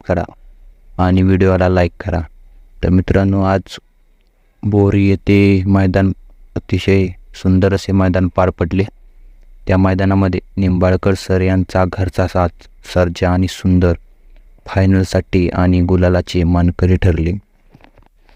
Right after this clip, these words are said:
पहिल्यांदा गटामध्ये हार झाली, परंतु नंतर कमबॅक जोरात झाला. गट सेमी पास करून फायनलसाठी मानकरी ठरली ही गाडी.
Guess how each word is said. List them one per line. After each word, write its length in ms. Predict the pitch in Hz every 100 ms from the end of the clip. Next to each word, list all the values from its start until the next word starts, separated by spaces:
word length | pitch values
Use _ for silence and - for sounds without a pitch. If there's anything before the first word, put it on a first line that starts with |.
| _ _ -
पहिल्यांदा 760 | 95 90 92 98 98 98 98 95 92 - 98
गटामध्ये 560 | 95 95 98 98 98
हार 280 | 90 92 95 98
झाली, 340 | 90 90 90 - _ _ _ _ -
परंतु 500 | 92 95 95 98 82 - -
नंतर 440 | 95 95 - 92 87 - _ _ _ _ _ _ _ _ _ - _ _ _
कमबॅक 640 | 101 101 101 104 - - - - -
जोरात 280 | 98 98 95
झाला. 260 | 104 92 92 - - 104 104
गट 140 | 101 -
सेमी 480 | - 104 98 98 98 - - _ _ - -
पास 240 | 101 -
करून 300 | - 101 95 - -
फायनलसाठी 840 | - 98 95 98 92 92 - 95 - _ _ - -
मानकरी 440 | 98 95 - 95
ठरली 360 | 95 95 92 92
ही 160 | 90
गाडी. 260 | 90 90